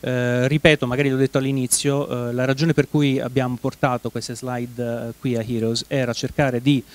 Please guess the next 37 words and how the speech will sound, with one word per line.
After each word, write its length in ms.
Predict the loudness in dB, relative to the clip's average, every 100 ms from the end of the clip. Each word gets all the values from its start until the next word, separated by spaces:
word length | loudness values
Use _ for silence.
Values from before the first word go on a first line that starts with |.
| -20 -20 -10
eh, 80 | -6
avere, 520 | 0 2 2 0 -4
eh, 40 |
un 560 | -6 -8 -8 -6 -6 -6
confronto 920 | -4 -4 -2 -2 -2 -6 -8 -8 -8 -16 _ -20 -20 -20 -20 -18 -4
per, 320 | -2 0 0
eh, 760 | -2 -4 -6 -6 -8 -8 -8
l-, 360 | -8 -8 -8 -6
l'evoluzione 840 | -2 2 2 2 2 4 2 -2 -6
di 120 | -4
questo 220 | -4 -4 -4
ecosistema 420 | -4 -4 -4 -4
di 80 | -2
pagamenti 560 | -2 0 -2 -2 -4 -4 -14 -2
e 120 | -2
possibili 440 | 2 0 2 0 -2
integro-, 440 | -2 0 0 -2
eh, 160 | -6 -6
integrazioni 920 | -6 -2 0 0 0 0 0 0 -6 0
e, 220 | 0 0
eh, 600 | -4 -6 -6 -8 -10 -10 -6
aumento 400 | -2 -2 -2 -2
di 100 | 0
ambiti 220 | -2 -4
di 60 |
applicazioni, 800 | -4 -4 -4 -4 -4 -6 -6 -8 -10 -16 -16 -8
eh, 220 | -6 -2
da 100 | -2
parte 320 | -4 -6 -8
di 120 | -6
entità 360 | -4 -4 -4 -4
innovatrici 600 | -4 -6 -6 -8 -8 -10
quali 300 | -12 -12 -12
sono 220 | -12 -14 -10
qua 200 | -10 -8
al, 180 | -8 -10
al 440 | -10 -12 -12 -14